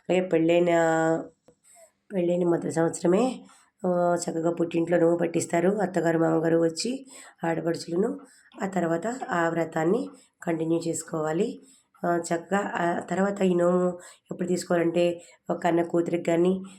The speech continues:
లేకపోతే మరదలకు కానీ అలాగా కొత్త, కొత్తగా పెళ్ళైన పెళ్లి కూతురికి పెళ్లిలో దాని ఉద్యాపన తీర్చుకోవాలన్నమాట. ఆ, నేతి అరిసెలతోటి, ఆ, చీర జాకెట్ గుడ్డ పెట్టి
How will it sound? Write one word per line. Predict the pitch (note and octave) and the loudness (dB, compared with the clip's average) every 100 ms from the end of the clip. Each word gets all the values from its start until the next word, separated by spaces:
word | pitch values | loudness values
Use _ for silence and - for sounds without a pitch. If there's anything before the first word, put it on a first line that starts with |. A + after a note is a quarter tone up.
| _ - | _ -2
లేకపోతే | E3+ E3+ - F3 F3 | -2 -2 -2 2 4
మరదలకు | E3+ E3 E3 F3 E3+ | 4 2 4 2 2
కానీ | E3+ E3+ | 2 4
అలాగా | E3+ E3 | 4 4
కొత్త, | F3+ F3 E3+ - | 2 0 -4 -8
కొత్తగా | - E3+ E3+ E3 F3 | -2 -2 0 2 2
పెళ్ళైన | F3 E3 E3+ F3 F3 - - - - | 2 4 4 4 2 -4 -16 -10 0
పెళ్లి | F3 E3+ | 2 2
కూతురికి | F#3 F#3 F#3 E3+ A3+ A#3 - | 2 2 2 0 -2 -4 0
పెళ్లిలో | F3+ F3 F3 G#3 C#4+ - - - F#3 | 2 4 4 4 2 -4 -18 -12 0
దాని | F#3 F#3+ | 4 6
ఉద్యాపన | F3 F3 F3 E3+ G3+ | 4 2 0 2 0
తీర్చుకోవాలన్నమాట. | A#3 G3 - - E3 D#3 D3+ D3+ D3+ A#3 - - - - - | 2 0 -2 -4 -2 -2 -2 -4 -4 -6 -6 -18 -20 -16 -2
ఆ, | E3+ D#3+ D#3 D#3 | 0 2 2 0
నేతి | D#3+ F3 F3 | 2 2 2
అరిసెలతోటి, | E3 D#3 E3 E3 D#3 A3 C#4 - - _ | 0 2 0 2 0 0 -4 -8 -18 _
ఆ, | E3+ | 0
చీర | E3+ E3 D#3+ | 2 2 2
జాకెట్ | E3 E3 D#3 D#3 | 2 2 0 0
గుడ్డ | D#3 D#3 D3+ | 0 0 0
పెట్టి | E3 E3 B3 B3+ | 0 0 -2 -4